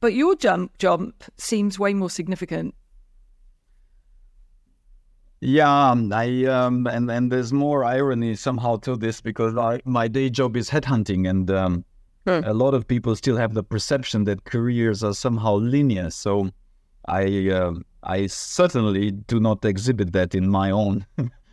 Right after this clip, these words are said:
Speaker 1: Sure.
Speaker 2: Um, so I graduated psychology, then I did about three years in training, development, executive coaching. In the middle of that, I got married and traveled the world for about six
Speaker 1: Hmm.
Speaker 2: months sabbatical.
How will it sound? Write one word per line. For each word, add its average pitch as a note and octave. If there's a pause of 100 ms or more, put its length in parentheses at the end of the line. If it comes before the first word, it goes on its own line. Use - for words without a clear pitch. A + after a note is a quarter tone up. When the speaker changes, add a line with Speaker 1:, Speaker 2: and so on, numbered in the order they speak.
(320)
Speaker 1:
Sure. -
Speaker 2:
Um, C3+ (200)
so D3
I C#3
graduated D3+
psychology, B2+
then C3
I B2
did A#2
about A2+
three C#3+
years A#2+
in G#2+
training, B2+
development, A2
executive G2+
coaching. B2+ (1300)
In D3
the C#3+
middle D#3+
of A#2+
that, C3
I A#2+
got B2+
married C3
and A2+
traveled A#2
the A#2
world B2
for A#2
about G#2+
six -
Speaker 1:
Hmm. G3
Speaker 2:
months C3
sabbatical. A#2+